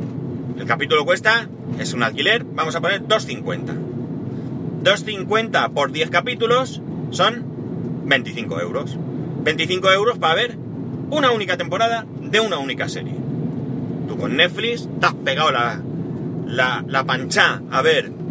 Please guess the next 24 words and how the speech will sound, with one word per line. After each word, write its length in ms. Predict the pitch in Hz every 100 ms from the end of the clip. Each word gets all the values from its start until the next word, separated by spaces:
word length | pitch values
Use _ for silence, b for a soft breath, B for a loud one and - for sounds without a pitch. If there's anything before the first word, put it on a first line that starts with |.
| - - - -
capítulos 480 | 143 143 151 156 160
un 120 | 170
día, 260 | 208 247 269 - -
pero 160 | 160 214
es 60 |
que 80 | 269
al 80 | 220
día 140 | 196
siguiente 480 | 147 143 151 226 277 - - 220
puedes 160 | 277
ver 100 | 180
otra 200 | 135 131
cosa, 280 | 165 - 78 - - -
una 140 | - 87
película 480 | 123 208 156 165 175 - - - - - -
o 80 | 131
lo 100 | 117
que 80 | 107
sea. 240 | - 90
Mientras 540 | - 131 143 202 214 220
tanto, 340 | 220 226 247 277 - - - - - - -
en 180 | 160 170
iTunes 240 | 151 131
no. 360 | 98 101 - -